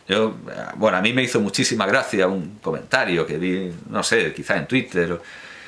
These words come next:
sobre el Rubius y la novia del Rubius, y le decían a la exnovia del Rubius, o la novia, yo qué sé, sí, a la exnovia, porque decía, eh, yo qué sé, la llamaban lagarta o algo así, no, no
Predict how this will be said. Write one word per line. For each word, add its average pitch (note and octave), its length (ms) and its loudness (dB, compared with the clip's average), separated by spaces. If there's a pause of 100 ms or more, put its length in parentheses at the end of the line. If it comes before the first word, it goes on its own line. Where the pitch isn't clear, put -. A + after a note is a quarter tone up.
(180)
sobre E2 840 2
el C#2+ 100 -4
Rubius G2+ 540 2
y - 20 -4
la D#2 100 -4
novia A2 340 2
del E2 160 2
Rubius, G2 540 2
y F2 40 -4
le E2 80 -2
decían A2 360 2
a G#2+ 100 4
la F2+ 100 4
exnovia F#2 560 2
del D#2+ 240 0
Rubius, F2+ 500 2 (580)
o - 100 -8
la - 120 -6
novia, - 240 0
yo G#2 140 0
qué D2+ 100 0
sé, D#2 240 -2 (140)
sí, - 120 2
a E2 120 0
la F2 80 4
exnovia, G#2 500 4
porque E2 300 -6 (300)
decía, D#2+ 540 0 (300)
eh, E2 480 2 (360)
yo E2+ 100 -2
qué D#2+ 100 -4
sé, A2 100 2
la D#2 140 2
llamaban F2 320 2
lagarta F2+ 500 2
o F2+ 60 6
algo F#2 160 4
así, G#2+ 180 2
no, C3 320 2
no C#2 300 -4